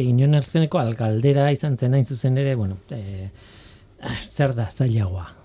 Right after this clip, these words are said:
Ulertzea zergatik, eh, zenbait karreratan, eh, pixka bat atzera egingo dugu, ze-, baina bestela <laughs> Veronikaren hitzak ez ditut ez berreskuratuko,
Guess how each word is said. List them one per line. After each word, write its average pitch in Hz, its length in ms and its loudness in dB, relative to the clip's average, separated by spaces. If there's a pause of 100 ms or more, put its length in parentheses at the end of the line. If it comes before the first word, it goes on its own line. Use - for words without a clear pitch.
(120)
Ulertzea 139 480 2
zergatik, 123 840 -2
eh, 104 500 -8 (160)
zenbait 127 420 0
karreratan, 123 580 0 (600)
eh, 190 460 -12
pixka 127 240 -2
bat 127 140 2
atzera 117 280 2
egingo 123 460 4
dugu, 135 280 2
ze-, 143 160 -2
baina 110 340 0
bestela 120 320 4 (140)
<laughs> 156 160 6
Veronikaren 139 640 6
hitzak 127 240 4
ez 117 80 2
ditut 131 280 2
ez 127 120 4
berreskuratuko, 135 720 2